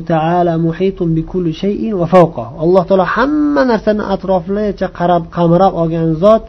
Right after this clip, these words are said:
va hamma narsani ustida, tepasida bo'lgan zot dedilar. Demak, Imom Tahoviyning maqsadlari Alloh taoloni qamrab turadigan hech narsa yo'q demoqchilar.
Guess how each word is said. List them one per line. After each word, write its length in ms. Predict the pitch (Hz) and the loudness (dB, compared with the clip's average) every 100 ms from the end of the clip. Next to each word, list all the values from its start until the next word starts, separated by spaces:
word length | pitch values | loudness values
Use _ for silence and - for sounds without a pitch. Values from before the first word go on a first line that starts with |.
| - | -4
va 120 | 160 | -2
hamma 260 | 165 254 262 | 0 0 0
narsani 440 | 220 170 196 202 | 0 0 0 0
ustida, 520 | 196 180 - 175 226 202 - | -2 -8 -2 4 8 8 6
tepasida 540 | 185 175 185 165 214 | 0 4 4 4 4
bo'lgan 280 | 220 196 160 | 4 4 2
zot 260 | 143 123 117 - - | 2 -2 -4 -12 -10
dedilar. 460 | 135 127 120 107 - - - | -4 -4 -4 -10 -14 -20 -8
Demak, 360 | 151 165 190 190 - | 0 2 2 0 -4
Imom 280 | 175 180 170 | 0 2 2
Tahoviyning 600 | 165 156 160 156 160 165 | 0 2 2 2 0 0
maqsadlari 800 | 139 139 - 131 127 127 147 202 214 - - - | -2 -4 -8 -6 -4 -4 2 2 2 -4 -14 -10
Alloh 300 | - 160 170 | 0 4 4
taoloni 320 | - 170 185 196 | 4 2 2 0
qamrab 400 | 175 180 208 190 | 2 4 4 2
turadigan 360 | 180 180 180 | 2 2 2
hech 120 | 170 170 | 0 -2
narsa 200 | 165 165 | -4 2
yo'q 220 | 208 180 | 2 2
demoqchilar. 600 | 139 131 - - 113 | 0 -4 -6 -12 -14